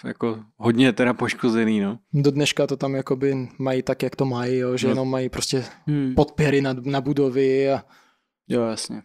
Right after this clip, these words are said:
Speaker 1: Ono, když, ono, jako, to není úplně malý město a ono, když půlka baráků v tom městě prostě po tom zemětřesení vypadá na demolici, tak to
Speaker 2: To teda
Speaker 1: není
Speaker 2: ne.
Speaker 1: úplně levný zdemolovat půlku
Speaker 3: Hmm.
Speaker 1: města a
Speaker 2: To
Speaker 1: postavit
Speaker 2: teda ne.
Speaker 1: znova.
Speaker 2: Ale říká se, že Christchurch je jakoby nejvíc takový britský město a je to pravda, no.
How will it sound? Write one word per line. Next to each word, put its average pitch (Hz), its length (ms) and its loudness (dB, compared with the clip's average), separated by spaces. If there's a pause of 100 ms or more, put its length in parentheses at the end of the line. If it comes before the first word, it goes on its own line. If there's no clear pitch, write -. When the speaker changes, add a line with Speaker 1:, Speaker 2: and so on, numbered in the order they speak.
(100)
Speaker 1:
Ono, 135 180 6
když, 135 180 4 (260)
ono, 131 240 6
jako, 127 300 4
to 131 160 0
není 127 200 6
úplně 135 200 4
malý 123 280 4
město 127 340 4
a 131 40 6
ono, 120 240 4
když 117 160 0
půlka 123 520 2
baráků 131 460 0
v 117 80 -6
tom 127 140 6
městě 127 360 4
prostě 117 460 2 (280)
po 131 100 2
tom 123 160 4
zemětřesení 127 640 4
vypadá 117 420 4
na 120 140 2
demolici, 120 640 6
tak 127 220 0
to - 100 -2
Speaker 2:
To 127 60 2
teda - 120 8
Speaker 1:
není 165 120 10
Speaker 2:
ne. 160 80 6
Speaker 1:
úplně 151 200 6
levný 127 360 6
zdemolovat 117 500 6
půlku 127 200 4
Speaker 3:
Hmm. 120 80 4
Speaker 1:
města 117 240 2
a 113 40 2
Speaker 2:
To 131 100 0
Speaker 1:
postavit 139 280 2
Speaker 2:
teda 131 60 4
ne. 113 60 2
Speaker 1:
znova. 110 240 0 (960)
Speaker 2:
Ale 165 340 8
říká 175 240 4
se, 180 120 4
že 175 120 2
Christchurch 165 520 0
je 160 80 2
jakoby 160 360 2
nejvíc 156 500 2
takový 156 340 0
britský 147 460 -2
město 143 380 -2
a 123 40 0
je 131 80 0
to 156 80 2
pravda, 131 340 0
no. 113 200 -6